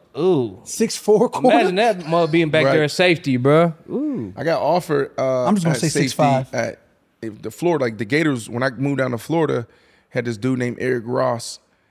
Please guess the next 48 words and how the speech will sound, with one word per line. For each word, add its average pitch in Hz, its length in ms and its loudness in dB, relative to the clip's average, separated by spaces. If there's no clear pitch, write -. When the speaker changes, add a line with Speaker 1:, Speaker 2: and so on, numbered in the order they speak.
Speaker 3:
and 113 160 -6
he 131 140 -2
was 113 180 -6
like, 110 320 -6
"Oh, 123 120 -6
I'm 123 100 -10
a 117 80 -8
Gator, 120 280 -6
I'm 113 100 -12
a 113 60 -14
Gator." 127 300 -4
I'm 117 100 -8
like, 113 140 -12
"What?" 170 420 -8
Like, 107 240 -12
"All 127 80 -8
right." 147 300 -10
And 107 180 -10
you 120 160 -8
start 117 200 -4
watching 120 280 -4
the 113 80 -8
Gators, 143 420 -2
and 120 120 -8
I 143 80 0
fell 135 220 -2
in 123 80 -4
love 117 120 -2
with 110 100 -8
the 117 80 -4
Gators. 107 500 -4
And 117 220 -2
so 117 100 -4
that 131 140 2
was 127 120 0
my 123 160 -2
dream 117 360 -4
school. 120 460 -4
And 110 80 -8
in 110 140 -6
high 135 220 -4
school, 123 560 -4
I 104 60 -12
got 117 140 -2
an 113 60 -6
opportunity, 117 460 -6
got 113 100 -6
recruited. 151 600 -4